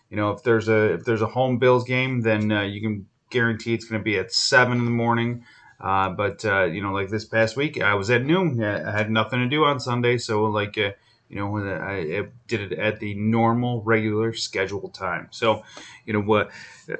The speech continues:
learn how to do some cool stuff, learn things you probably never, uh, never knew about cooking, about food, and all that. So,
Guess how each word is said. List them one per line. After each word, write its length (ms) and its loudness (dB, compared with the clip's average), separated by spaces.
learn 220 6
how 100 12
to 100 4
do 160 0
some 220 0
cool 260 0
stuff, 460 6
learn 320 0
things 280 0
you 120 -4
probably 320 2
never, 720 2
uh, 20 -4
never 300 0
knew 300 0
about 360 2
cooking, 380 -2
about 320 -2
food, 340 -2
and 300 -4
all 160 0
that. 320 -4
So, 320 -4